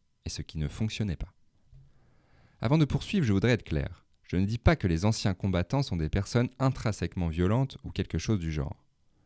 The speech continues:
Je ne pense pas qu'ils soient plus susceptibles de devenir des terroristes que n'importe qui d'autre. Ce que je dis, c'est que s'ils font ce choix,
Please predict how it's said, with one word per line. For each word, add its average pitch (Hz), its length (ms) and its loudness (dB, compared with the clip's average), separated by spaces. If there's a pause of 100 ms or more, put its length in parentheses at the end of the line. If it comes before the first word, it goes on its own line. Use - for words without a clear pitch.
(160)
Je 92 120 -6
ne 82 80 0
pense 95 240 0
pas 107 180 6
qu'ils 85 160 -4
soient 78 200 -2
plus 120 180 0
susceptibles 98 560 0
de 82 60 4
devenir 80 360 0
des 73 100 -4
terroristes 85 480 0
que - 60 -4
n'importe 87 360 -2
qui - 120 -8
d'autre. - 320 -6 (800)
Ce - 120 -6
que 165 120 6
je 156 80 6
dis, 107 240 0 (400)
c'est - 140 -6
que - 100 0
s'ils 139 300 0
font 131 160 2
ce 104 160 2
choix, 85 340 -2